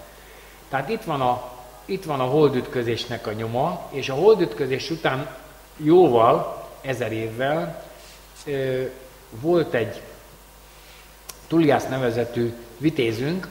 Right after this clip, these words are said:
aki Ordoszból elindult, az oda, Ordosz az Kínában van, ezen a részen körülbelül itt. Ez itt Korea.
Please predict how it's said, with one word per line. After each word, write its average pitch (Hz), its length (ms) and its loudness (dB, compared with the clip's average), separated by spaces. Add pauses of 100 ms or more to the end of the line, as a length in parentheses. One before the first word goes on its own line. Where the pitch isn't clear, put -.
(100)
aki 131 340 -4
Ordoszból 123 680 6
elindult, 120 520 -2
az 127 200 0
oda, 147 520 2 (380)
Ordosz 135 400 -2
az 120 140 -4
Kínában 104 640 -4
van, 117 280 -6 (100)
ezen 113 260 -4
a 107 220 -2
részen 127 580 -4
körülbelül 113 420 -4
itt. 156 180 -6 (840)
Ez 139 140 -4
itt 139 180 -6
Korea. 120 600 0